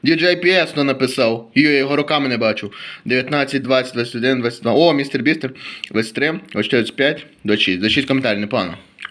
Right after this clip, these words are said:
Ем, Амадеус Томпсон, ждем баунті мороженого. Давайте баунті морозиво, якщо все получиться, десятого липня. Я не обіцяю, але попробуємо.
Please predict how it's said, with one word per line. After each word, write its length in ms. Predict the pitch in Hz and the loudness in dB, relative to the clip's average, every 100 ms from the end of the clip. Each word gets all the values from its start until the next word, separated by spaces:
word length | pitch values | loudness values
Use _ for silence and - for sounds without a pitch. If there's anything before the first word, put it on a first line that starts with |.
| - - - - - | -16 -16 -14 -12 -2
Ем, 360 | 127 139 135 135 | 2 2 0 -2
Амадеус 540 | 143 175 165 170 175 170 | 0 2 2 2 0 2
Томпсон, 420 | 160 135 123 123 | 0 0 -2 -4
ждем 380 | 127 170 170 151 | 2 2 2 4
баунті 400 | 156 160 156 147 | 4 4 0 0
мороженого. 600 | 151 139 120 117 104 104 - - - | 4 4 2 -2 -4 -4 -10 -16 -2
Давайте 320 | 160 196 180 | 2 2 2
баунті 400 | 160 180 180 175 | 4 4 4 0
морозиво, 420 | 160 165 180 160 | 0 2 2 0
якщо 200 | 165 165 | -2 -2
все 160 | 147 156 | -4 -4
получиться, 680 | 143 151 175 - 156 120 113 - - | 0 0 0 0 -2 -2 -4 -10 -2
десятого 540 | 127 131 151 143 131 | 0 4 4 4 4
липня. 320 | 123 107 117 | 2 2 -2
Я 160 | 107 135 | 0 2
не 100 | 139 | 2
обіцяю, 460 | 135 139 170 165 135 | -2 0 2 4 2
але 180 | 123 117 | 0 -2
попробуємо. 480 | 123 117 101 95 | -4 -6 -4 -8